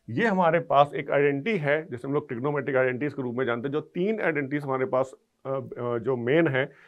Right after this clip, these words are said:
उनमें से एक ये है, जहां पे हमने इसका यूज़ करके ये कर लिया। अब हमें बेटा आगे जो मिल जाता है, वो क्या मिलता है, ये आपको मिल गया cos square theta upon sin square theta। ठीक है, तो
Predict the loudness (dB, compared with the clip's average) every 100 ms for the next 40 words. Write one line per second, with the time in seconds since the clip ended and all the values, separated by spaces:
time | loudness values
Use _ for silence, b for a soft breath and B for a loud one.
0 | B B 4 6 4 4 6 4 4 0
1 | 0 0 0 -2 0 0 0 2 0 0
2 | 0 0 2 2 0 0 -4 -6 -10 b
3 | b b 2 4 4 2 4 6 8 6
4 | 6 2 2 2 2 2 2 0 0 0
5 | 2 2 2 2 2 -2 b b -2 4
6 | 4 4 -4 0 2 2 0 -18 -20 -2
7 | 6 6 4 -2 2 2 2 -2 -6 -6
8 | -6 -8 _ _ -4 -2 0 -2 -4 -14
9 | -12 -4 -2 -2 -6 -8 -8 -14 -14 -14
10 | -16 -20 _ _ -20 -20 _ _ _ -20
11 | _ _ _ _ _ _ _ -4 -2 -2
12 | b b b b